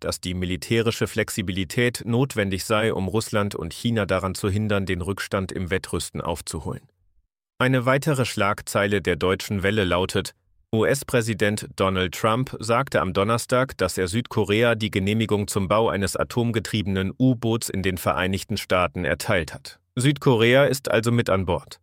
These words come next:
Sie haben einen weiteren Artikel von dem Telegraph erhalten.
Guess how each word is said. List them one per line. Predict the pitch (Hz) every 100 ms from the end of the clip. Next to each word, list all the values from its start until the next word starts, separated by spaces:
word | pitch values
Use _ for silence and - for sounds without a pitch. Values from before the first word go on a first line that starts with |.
| _ _ _ 131
Sie | 131 127
haben | 135 139 95
einen | 117 110
weiteren | 113 127 123 110 104
Artikel | 92 - 123 120 98
von | - 92
dem | 95
Telegraph | - 123 98 95 87 -
erhalten. | 92 87 73 67